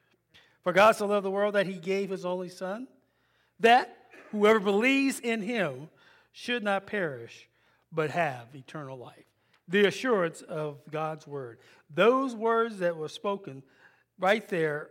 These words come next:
we can have the assurance that whoever believes in him, Christ, should not perish, but have eternal life. First John five thirteen, "I write these things to you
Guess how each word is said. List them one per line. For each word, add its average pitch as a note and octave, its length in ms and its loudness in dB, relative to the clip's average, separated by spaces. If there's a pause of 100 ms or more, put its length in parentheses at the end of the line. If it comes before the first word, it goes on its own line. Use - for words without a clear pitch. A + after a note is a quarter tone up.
we G#3 240 -2
can G3 160 -4
have F#3 240 0
the F3 120 -6
assurance D#3 600 -12 (220)
that D#3+ 120 -8
whoever A#3 540 2
believes A#3+ 680 -4 (280)
in F3+ 260 -4
him, F3+ 440 0 (220)
Christ, G3 600 4 (300)
should C#4 280 2
not F#3 280 0
perish, D3+ 520 -6 (480)
but D#3+ 180 -2
have C#3+ 300 -2
eternal C#3+ 420 -14
life. B2+ 320 -16 (520)
First G#3+ 220 2
John F#3+ 260 4
five F#3+ 360 2
thirteen, F#3 540 -10
"I F3+ 140 2
write A#3+ 280 2
these A3 220 -12
things F#3+ 400 -8
to G3 120 -18
you G3 360 -12